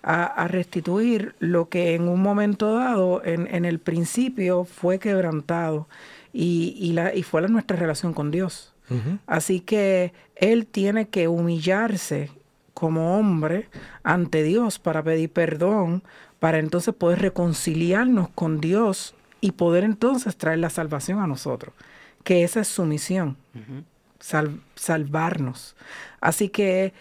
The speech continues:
Speaker 1: pues, él no va a llevar con un rey, porque entonces los que están a su alrededor también pudiesen, eh, subir su ego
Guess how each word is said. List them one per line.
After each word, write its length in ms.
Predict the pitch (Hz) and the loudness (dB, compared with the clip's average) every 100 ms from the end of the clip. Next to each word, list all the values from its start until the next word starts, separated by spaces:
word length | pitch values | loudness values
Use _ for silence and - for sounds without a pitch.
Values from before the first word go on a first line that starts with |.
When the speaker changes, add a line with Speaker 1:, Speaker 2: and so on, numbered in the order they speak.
| - _ | -20 _
Speaker 1:
pues, 400 | 175 175 165 165 - | 4 4 6 4 2
él 160 | 180 | 2
no 80 | 214 | 4
va 60 | 226 | 4
a 40 | |
llevar 360 | 226 220 220 220 | 4 4 2 0
con 140 | 226 226 | 0 2
un 100 | 214 | 2
rey, 240 | 254 240 | 4 2
porque 240 | - 175 | 2 -2
entonces 240 | 175 185 226 | -2 0 0
los 80 | 202 | 0
que 80 | |
están 200 | 185 175 185 | -2 0 0
a 60 | |
su 120 | 185 | 0
alrededor 400 | 196 190 185 233 | 2 4 4 2
también 380 | 220 180 180 190 | 2 0 2 0
pudiesen, 920 | 185 202 196 214 269 254 196 180 196 - - - - | 0 0 2 2 2 0 0 0 -2 -4 -20 -20 -4
eh, 840 | 175 180 175 175 170 165 170 - - | 0 2 4 2 2 0 -2 -4 -10
subir 840 | - - - - - 208 180 196 180 | -10 -8 -8 -8 -2 0 2 0 -2
su 320 | - 175 170 | -2 2 2
ego 460 | 196 196 143 143 | 2 0 -2 -4